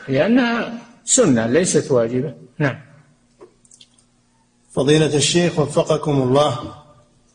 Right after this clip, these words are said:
Speaker 2: هذا سائل يقول: "هل يجب على الأب أن يقيم أبناءه من النوم لكل صلاة، أم أنه يكفي أن يأمرهم أمرا عاما؟"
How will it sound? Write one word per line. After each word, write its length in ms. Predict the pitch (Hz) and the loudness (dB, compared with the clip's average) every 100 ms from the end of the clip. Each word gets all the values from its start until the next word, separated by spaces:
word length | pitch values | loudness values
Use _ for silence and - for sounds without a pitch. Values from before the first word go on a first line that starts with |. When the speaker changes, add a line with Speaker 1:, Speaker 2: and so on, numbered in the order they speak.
| _ _ _ _ _ _ | _ _ _ _ _ _
Speaker 2:
هذا 560 | 170 160 156 143 135 - | 0 2 2 0 -2 -2
سائل 440 | - 170 175 165 | -2 0 0 0
يقول: 800 | 147 135 143 156 151 151 151 151 - - - 127 - | 0 0 0 0 0 -2 -8 -8 -8 -8 -8 -8 -6
"هل 220 | - 160 | -4 0
يجب 420 | 185 196 160 160 151 | 2 0 0 0 2
على 260 | 135 147 | 0 0
الأب 420 | 143 160 147 - - - - - - - - - - | -2 -2 -4 -6 -16 -20 -20 -20 -20 -16 -16 -16 -2
أن 360 | 160 147 139 139 170 | 2 2 0 -2 0
يقيم 520 | 151 147 175 165 147 | 0 0 0 2 0
أبناءه 1080 | 143 139 156 131 127 147 156 147 127 139 | -2 -4 -4 -2 0 0 0 -4 -4 -2
من 220 | 131 147 147 | -2 0 0
النوم 460 | 139 147 143 120 - - - _ - | 0 0 -2 -6 -14 -20 -20 _ -4
لكل 480 | 147 143 180 165 151 | -4 0 0 2 2
صلاة، 680 | - 131 139 147 147 147 143 - - _ _ - | 0 0 -2 -4 -4 -6 -6 -12 -20 _ _ -2
أم 160 | 175 | 0
أنه 480 | 190 185 170 143 151 | 0 0 0 0 0
يكفي 640 | 156 156 - 151 147 139 156 | 0 -2 -2 -2 -2 0 0
أن 100 | 151 | 2
يأمرهم 880 | 143 143 147 156 143 123 139 139 139 | 0 -2 -2 -2 -2 -4 -4 -4 -2
أمرا 380 | 156 147 131 127 | -2 0 -2 -2
عاما؟" 480 | 131 113 110 110 | -4 -4 -8 -10